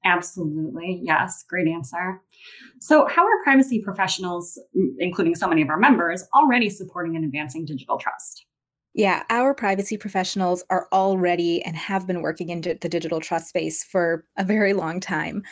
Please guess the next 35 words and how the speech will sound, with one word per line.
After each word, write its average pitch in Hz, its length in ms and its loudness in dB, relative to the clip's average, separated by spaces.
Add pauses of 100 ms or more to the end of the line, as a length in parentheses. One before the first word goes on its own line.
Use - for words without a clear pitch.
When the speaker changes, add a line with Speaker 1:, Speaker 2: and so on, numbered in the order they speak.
(400)
Speaker 2:
Ultimately, 277 600 0
they're 277 260 0
working 262 320 0
at 254 140 -2
protecting 247 480 0
data 190 260 0
subjects. - 720 -8 (180)
They're 208 280 2
ensuring 226 500 0
that 196 160 0
their 196 140 0
data 180 360 0
is 175 140 -6
kept 175 260 -6
secure, 226 580 -2
kept - 420 -10
private, 220 500 0 (460)
and 277 200 2
that 262 320 2
organizations 202 840 2
are 185 260 0
doing 190 280 0
what 185 120 -2
they 190 100 -4
need 180 200 -4
to 185 80 -2
do 160 240 0
in 180 100 -4
terms 170 300 -6
of 165 100 -4
not 165 240 -6
collecting 160 480 -4
too 185 220 -2
much 165 260 -4
data, 170 460 -4